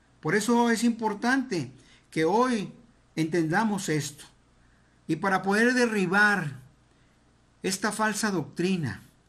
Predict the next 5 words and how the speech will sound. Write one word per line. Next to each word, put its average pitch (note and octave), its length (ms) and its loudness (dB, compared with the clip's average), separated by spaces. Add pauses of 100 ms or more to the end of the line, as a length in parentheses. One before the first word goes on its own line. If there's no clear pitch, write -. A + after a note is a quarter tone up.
(260)
o D3 140 -2
esta F#3+ 220 -2
mentira D#3+ 720 0 (760)
que D3 100 -2
algunos E3 760 -2